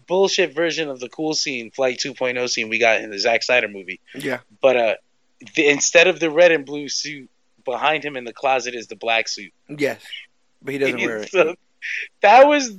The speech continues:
Speaker 1: their attempt at fixing
Speaker 2: Yeah,
Speaker 1: the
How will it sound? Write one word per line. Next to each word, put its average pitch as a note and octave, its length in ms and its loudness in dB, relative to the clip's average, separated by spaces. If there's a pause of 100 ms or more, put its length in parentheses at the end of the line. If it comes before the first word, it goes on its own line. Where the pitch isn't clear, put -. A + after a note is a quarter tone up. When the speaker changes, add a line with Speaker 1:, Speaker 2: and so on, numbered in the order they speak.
Speaker 1:
their A#3+ 320 8
attempt A3 760 0 (140)
at E3 220 -2 (260)
fixing - 800 -4
Speaker 2:
Yeah, F3+ 160 6
Speaker 1:
the G3+ 80 -2